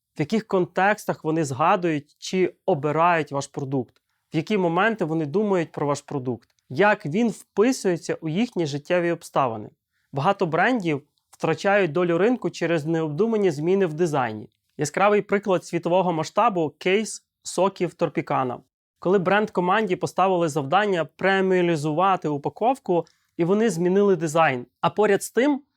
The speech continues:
змінили контекст споживання. Контекст був свіжий сік на кожен день, а став контекст вишуканий, напій на особливі події. Це вплинуло на різке падіння продажу після ребрендингу.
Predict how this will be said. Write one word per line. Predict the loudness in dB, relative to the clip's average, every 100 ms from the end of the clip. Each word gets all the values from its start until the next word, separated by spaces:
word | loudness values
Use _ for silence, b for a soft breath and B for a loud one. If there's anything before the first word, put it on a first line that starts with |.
| _ -12
змінили | -2 2 4 2 2
контекст | 0 0 2 0 0 -6
споживання. | -4 -2 2 2 0 -4 -14
Контекст | -2 0 2 2 2
був | -2 -2 -2
свіжий | -10 -4 0 2 0
сік | 0 -4 -2
на | -2
кожен | -2 0 0
день, | 0 -2 -6 _
а | 2 2
став | 2 2 4 4 2 -6 _ -4
контекст | -2 2 2 0 -4 _ _
вишуканий, | -2 4 4 2 -2 -4 -6 -6 -4
напій | -2 -2 -2 0 0 0
на | 0
особливі | 0 -4 -2 0 0
події. | -2 -2 -2 -4 -8 _ _ _ _
Це | 0
вплинуло | 0 2 2 4 4 2 2 0
на | -2
різке | 0 0 -2
падіння | -2 -2 0 0 2
продажу | 0 0 0 -2
після | -4 -4 -2
ребрендингу. | 0 0 0 0 -4 -8 -12